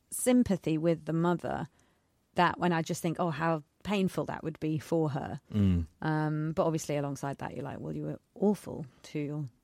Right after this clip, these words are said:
Speaker 1: daughter." But, and that's where it wraps back into that idea of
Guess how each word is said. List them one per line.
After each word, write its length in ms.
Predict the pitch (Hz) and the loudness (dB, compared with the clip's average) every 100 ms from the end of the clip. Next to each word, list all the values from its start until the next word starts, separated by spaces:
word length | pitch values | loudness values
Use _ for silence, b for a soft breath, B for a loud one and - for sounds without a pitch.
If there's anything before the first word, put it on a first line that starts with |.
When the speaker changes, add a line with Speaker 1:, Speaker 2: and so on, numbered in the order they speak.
| _ - | _ -6
Speaker 1:
daughter." 420 | 220 - - 143 B B B B - _ | -4 -4 -10 -12 B B B B -20 _
But, 140 | - - - | 0 0 -2
and 160 | 214 220 | 2 4
that's 280 | - - | 4 2
where 180 | 196 185 | 4 4
it 60 | 170 | 6
wraps 260 | 190 - | 4 2
back 260 | - 170 - | 0 0 0
into 280 | 196 185 175 | -2 0 0
that 140 | 165 | 2
idea 360 | 165 165 170 | 2 2 4
of 120 | 165 | 4